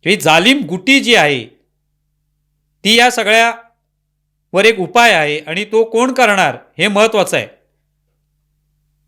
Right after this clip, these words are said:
हिंदू समाजाने सुद्धा जागरूक होऊन रस्त्यावर उतरणं आवश्यक आहे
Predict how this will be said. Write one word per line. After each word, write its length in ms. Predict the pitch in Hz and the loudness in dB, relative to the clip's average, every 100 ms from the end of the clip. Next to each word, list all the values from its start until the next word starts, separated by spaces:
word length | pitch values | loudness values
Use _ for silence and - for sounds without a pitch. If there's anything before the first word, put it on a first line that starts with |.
| _ _ - | _ _ -8
हिंदू 260 | 147 185 262 | -2 2 4
समाजाने 520 | 247 233 226 233 220 | 4 4 0 -2 -6
सुद्धा 280 | 226 220 233 | -4 -2 -2
जागरूक 480 | - 160 175 240 233 | 0 -2 -2 -4 -2
होऊन 260 | 233 240 247 _ _ | -2 -4 -10 _ _
रस्त्यावर 480 | 156 170 - 226 226 | -4 -4 0 2 2
उतरणं 360 | 214 240 247 233 | 0 -2 0 0
आवश्यक 400 | 208 196 202 175 | 0 -4 -4 -2
आहे 200 | 160 | -2